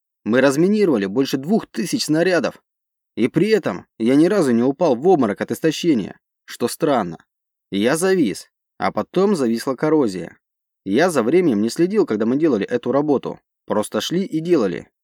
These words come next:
шли и делали. В итоге, «Какого хрена?» удивился я, смотря на счётчик времени и даты своего интерфейса.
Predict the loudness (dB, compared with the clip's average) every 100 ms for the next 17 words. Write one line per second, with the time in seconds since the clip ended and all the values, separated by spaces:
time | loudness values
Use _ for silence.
0 | _ -8 -2 -2 -2 -8 -2 -2 -2 -4
1 | -10 -18 _ _ -10 -6 -4 -2 0 0
2 | -2 -6 _ _ _ _ _ -18 -12 0
3 | 2 2 2 2 2 2 -4 -14 _ _
4 | _ -8 -4 -2 0 -2 -2 0 0 -2
5 | -4 -2 -2 -2 -6 -6 -4 0 2 2
6 | -2 -6 -4 -2 -4 -4 -2 -2 -4 -4
7 | -4 0 0 -2 -8